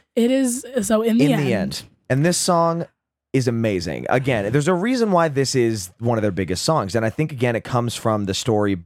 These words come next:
Speaker 2: behind Andy writing this song, right?
Speaker 1: Yeah.
Speaker 2: It's about his grandfather who had passed away that Andy looked up to a lot as a kid. Uh, for any, like, more detail on this, listen to him talk about it or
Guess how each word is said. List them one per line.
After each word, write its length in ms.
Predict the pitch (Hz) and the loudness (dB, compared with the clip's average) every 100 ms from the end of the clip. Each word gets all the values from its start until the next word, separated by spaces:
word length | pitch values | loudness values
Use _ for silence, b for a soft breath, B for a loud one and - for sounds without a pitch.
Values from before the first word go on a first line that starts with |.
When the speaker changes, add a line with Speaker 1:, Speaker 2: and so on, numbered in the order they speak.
| _ _ | _ _
Speaker 2:
behind 360 | 95 98 104 95 | -4 -2 -2 -2
Andy 260 | 90 95 90 | -2 -2 -2
writing 380 | 90 90 87 | 0 -2 -2
this 120 | 85 - | -6 -6
song, 340 | - 69 55 | -4 -6 -4
right? 180 | 85 85 | 0 0
Speaker 1:
Yeah. 80 | 185 | 0
Speaker 2:
It's 140 | 113 | -4
about 300 | 107 107 104 | -2 0 0
his 300 | 104 98 92 - _ _ _ | 0 -2 -4 -10 _ _ _
grandfather 560 | 117 107 - 87 78 87 | -4 -2 -2 -2 -2 -2
who 140 | 92 | -2
had 100 | 80 | -2
passed 300 | 95 90 - | -4 -4 -4
away 180 | 92 87 | -2 -2
that 160 | 85 | -2
Andy 480 | 92 95 90 87 85 _ _ - | -2 -2 -2 -2 -4 _ _ -6
looked 240 | 104 101 | -4 -2
up 140 | 104 - | -4 -2
to 180 | 98 | -4
a 40 | 85 | -2
lot 280 | 90 104 98 | 0 0 -2
as 120 | 90 | -6
a 40 | |
kid. 320 | 78 110 101 - | -4 -2 -2 0
Uh, 140 | 104 | -2
for 160 | 95 113 | 0 -2
any, 160 | 110 101 | -2 -2
like, 180 | 98 | -2
more 220 | 101 101 90 | -2 -2 -2
detail 340 | 95 104 98 | -4 -2 -2
on 140 | 95 | -2
this, 180 | 92 90 | -4 -4
listen 200 | 104 - | -6 -4
to 60 | 92 | -4
him 80 | 87 | -2
talk 240 | 90 85 | -2 -2
about 240 | 90 87 | -2 -2
it 120 | 87 | 0
or 140 | 85 | -2